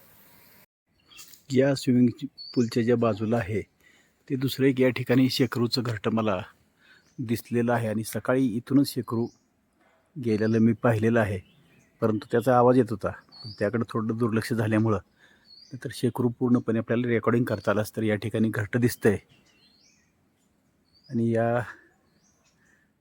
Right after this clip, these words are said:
घरट्यात शेकरू निश्चित असणार. एक तीन घरटी मला या ठिकाणी सापडलेले आहेत.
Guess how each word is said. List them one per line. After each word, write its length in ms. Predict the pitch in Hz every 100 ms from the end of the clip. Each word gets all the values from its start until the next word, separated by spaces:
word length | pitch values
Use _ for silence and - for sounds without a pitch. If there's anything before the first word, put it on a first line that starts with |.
| _ _
घरट्यात 340 | 131 120 - 113
शेकरू 360 | - 117 - 123
निश्चित 300 | 117 - 110
असणार. 280 | 104 107
एक 80 | 107 - -
तीन 180 | 120 127
घरटी 280 | 107 107
मला 180 | 113 107
या 140 | 107 107
ठिकाणी 320 | 104 104 113
सापडलेले 540 | 143 110 107 101 92
आहेत. 140 | 90